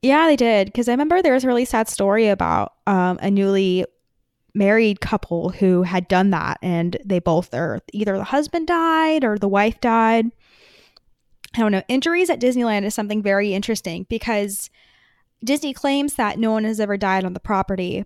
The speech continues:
but a lot of cases have proved that people have, in fact, died on the property, from, you know, ride malfunctions to, you know, they,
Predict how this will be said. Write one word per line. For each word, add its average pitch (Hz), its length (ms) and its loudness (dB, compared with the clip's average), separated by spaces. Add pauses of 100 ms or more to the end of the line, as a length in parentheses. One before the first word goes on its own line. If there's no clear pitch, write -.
(100)
but 180 420 -2 (640)
a 220 100 0
lot 226 200 4
of 220 120 -2
cases 202 340 -2
have 185 220 -6
proved 185 400 0
that 170 160 -4
people 175 320 -4
have, 170 260 -4
in 170 60 -4
fact, 160 500 -8
died 165 300 -4
on 170 100 -8
the - 60 -10
property, - 460 -8
from, 170 460 -6 (360)
you 190 80 -2
know, 175 100 -2
ride 190 240 0
malfunctions 202 1040 -2
to, 180 760 -2 (380)
you 208 100 2
know, 175 380 0 (140)
they, 175 520 0